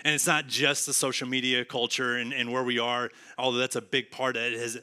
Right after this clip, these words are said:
has given everyone a voice,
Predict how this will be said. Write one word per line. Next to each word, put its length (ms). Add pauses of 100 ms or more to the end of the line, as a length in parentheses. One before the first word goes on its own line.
has 280 (560)
given 360
everyone 460
a 120
voice, 680